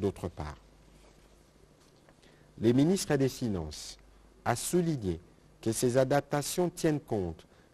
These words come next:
des impératifs de maximisation des recettes non fiscales du pouvoir central, de l'évolution institutionnelle,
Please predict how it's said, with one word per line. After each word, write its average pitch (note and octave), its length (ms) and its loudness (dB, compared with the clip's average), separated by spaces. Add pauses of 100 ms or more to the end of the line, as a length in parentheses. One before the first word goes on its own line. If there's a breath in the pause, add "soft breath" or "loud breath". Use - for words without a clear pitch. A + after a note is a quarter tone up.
des G#2 220 2
impératifs A#2+ 640 -2
de B2 100 4
maximisation A#2+ 840 -2
des A#2 120 -2
recettes G#2 400 -6
non A2+ 160 -4
fiscales G2+ 420 -6
du F#2 120 -4
pouvoir F2 320 -6
central, C#3 580 -6 (460 soft breath)
de A#2 140 8
l'évolution C3+ 760 2
institutionnelle, A2 1000 -4